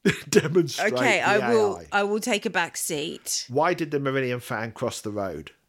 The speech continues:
Speaker 1: That's your cue to say, "I don't know. Why did the
Speaker 2: <laughs>
Speaker 1: Marillion fan?"
Speaker 2: Not
Speaker 1: Let's
Speaker 2: to
Speaker 1: try
Speaker 2: get
Speaker 1: again.
Speaker 2: to
Speaker 1: Let's
Speaker 2: the
Speaker 1: start
Speaker 2: other
Speaker 1: again.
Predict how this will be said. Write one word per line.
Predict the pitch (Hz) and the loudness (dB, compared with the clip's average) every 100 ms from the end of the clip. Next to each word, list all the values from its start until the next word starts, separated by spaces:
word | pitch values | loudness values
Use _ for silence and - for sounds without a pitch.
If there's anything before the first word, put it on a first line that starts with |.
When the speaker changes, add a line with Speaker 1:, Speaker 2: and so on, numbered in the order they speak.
| _ _ _ _ _ _ _ _ _ _ _ _ _ _ - | _ _ _ _ _ _ _ _ _ _ _ _ _ _ -4
Speaker 1:
That's | 139 - | -2 0
your | 160 165 | 2 2
cue | 165 165 143 | 2 4 4
to | 170 151 | 0 -2
say, | 147 | 2
"I | 151 143 | 4 4
don't | 151 151 139 | 2 0 0
know. | 151 127 | 0 0
Why | 127 131 | 2 2
did | 127 139 - | 2 0 0
the | |
Speaker 2:
<laughs> | 123 | -2
Speaker 1:
Marillion | 127 120 - | 0 2 2
fan?" | 247 247 | 2 2
Speaker 2:
Not | |
Speaker 1:
Let's | 175 170 | 4 2
Speaker 2:
to | |
Speaker 1:
try | 240 190 170 | 4 4 4
Speaker 2:
get | |
Speaker 1:
again. | 160 | 2
Speaker 2:
to | 139 | 0
Speaker 1:
Let's | 165 | 0
Speaker 2:
the | 247 | 4
Speaker 1:
start | 185 | 6
Speaker 2:
other | 196 | 6
Speaker 1:
again. | - | 2